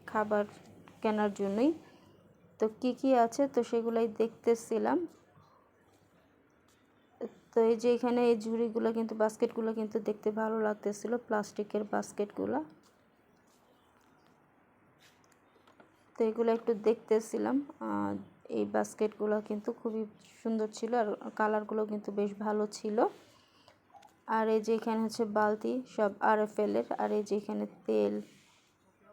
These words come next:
মানে এখানে হচ্ছে, আহ, রান্নাবান্নার যে জিনিস সেগুলা। তো সেগুলাই দেখতেছিলাম। তো যাই হোক, আহ, আমাদের মোটামুটি টুকটাক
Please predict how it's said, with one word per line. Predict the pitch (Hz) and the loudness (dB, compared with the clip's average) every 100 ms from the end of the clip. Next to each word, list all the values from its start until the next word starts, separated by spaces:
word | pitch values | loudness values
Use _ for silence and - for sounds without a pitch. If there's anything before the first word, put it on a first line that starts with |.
| - | -12
মানে | 220 226 220 214 | -8 -6 -4 -4
এখানে | 220 220 | -4 -4
হচ্ছে, | 220 - 240 | -4 -2 -4
আহ, | 220 214 208 214 - - _ - | -2 -2 -2 -6 -10 -20 _ -2
রান্নাবান্নার | 220 214 214 208 208 208 202 | 2 2 0 -2 -2 -4 -2
যে | 208 | -6
জিনিস | 202 202 202 - - - | -4 -4 -4 -10 -20 -12
সেগুলা। | - 202 196 214 339 - _ _ _ _ _ _ - - - _ _ _ _ _ _ _ _ _ - _ _ _ _ - _ _ _ | -8 -4 -2 0 -2 -8 _ _ _ _ _ _ -20 -20 -20 _ _ _ _ _ _ _ _ _ -20 _ _ _ _ -20 _ _ _
তো | - 214 | -6 -4
সেগুলাই | 233 226 233 233 | -4 -4 2 2
দেখতেছিলাম। | 220 233 226 226 262 277 269 | 4 0 0 -4 2 2 2
তো | 233 220 | 0 -2
যাই | 214 226 220 | -2 2 2
হোক, | 233 277 - - - _ _ _ _ _ | 2 0 -2 -18 -20 _ _ _ _ _
আহ, | - 226 220 220 - | -6 -2 0 0 2
আমাদের | 226 226 220 220 226 233 | 2 2 0 0 0 0
মোটামুটি | 220 220 220 220 214 226 - | 0 0 0 0 -2 -6 -2
টুকটাক | 220 - 214 | -6 0 0